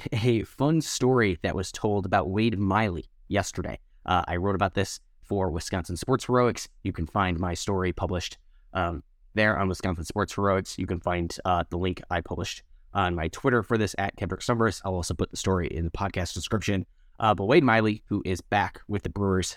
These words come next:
uh, for the first time since the twenty eighteen season, where he took on a starting role for the Brewers, uh, of course, kind of famously started that, uh, game five where he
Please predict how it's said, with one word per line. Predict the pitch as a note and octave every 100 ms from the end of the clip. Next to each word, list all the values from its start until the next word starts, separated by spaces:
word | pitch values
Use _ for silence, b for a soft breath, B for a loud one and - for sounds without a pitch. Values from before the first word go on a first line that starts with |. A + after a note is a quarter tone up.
| -
uh, | G2 F#2+
for | A2
the | F#2
first | G2 -
time | F#2 F#2+
since | F2+ F2+ E2 - _ _
the | A2
twenty | - A#2 F#2+
eighteen | G2 - G2+ F#2+
season, | - G2+ F#2+ F#2+ -
where | F2+ D#2+
he | -
took | F2 F#2+ -
on | F2+ E2+ -
a | F2+
starting | E2+ - F2+ D#2+ E2
role | A#2+ C#3 B2+ - _ _ _ _ _ _ _ _ -
for | - A#2 A2 G#2+ -
the |
Brewers, | - A2 G#2+ - -
uh, | F#2+ F#2
of | - -
course, | G2+ F#2+
kind | - F2+
of | E2
famously | F#2+ F2+ - F#2+ E2 - _ _ _
started | - - - F#2+ F#2 E2+
that, | E2+ F2+ F2+ -
uh, | F2+ F2+ E2+ - _ _ - - -
game | F#2 F2 E2
five | - G2 F#2+ G#2
where | - F#2+
he | E2+ F2+ E2